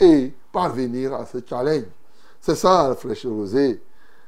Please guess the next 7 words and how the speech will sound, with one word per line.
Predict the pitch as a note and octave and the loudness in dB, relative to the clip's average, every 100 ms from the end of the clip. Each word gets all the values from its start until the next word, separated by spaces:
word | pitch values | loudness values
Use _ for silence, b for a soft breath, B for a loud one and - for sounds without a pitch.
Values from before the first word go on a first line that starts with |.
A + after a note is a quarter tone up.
| b | b
T'apporter, | C#3+ C#3 D3+ D3+ D#3+ D#3+ E3+ | -4 0 2 2 4 4 4
bien | B2 C3+ | 0 0
entendu, | C3+ A#2+ B2+ B2 B2+ | 0 -2 -2 -2 0
des | B2 A#2 | 0 0
conseils, | A#2 G#2+ - G2 G#2 | -4 -6 -8 -8 -4
des | A2+ A#2+ | -2 0
orientations | C3+ C3+ B2+ A#2 G#2 - - F2 | 0 0 -2 -4 -6 -8 -14 -16